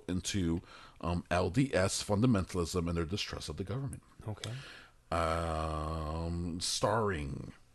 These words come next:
Speaker 1: Sam Worthington getting another shot. Good for him. Uh,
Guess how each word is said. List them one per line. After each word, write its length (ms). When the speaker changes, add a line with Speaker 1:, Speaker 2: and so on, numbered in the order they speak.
Speaker 1:
Sam 400
Worthington 760
getting 220
another 220
shot. 420
Good 140
for 120
him. 220
Uh, 280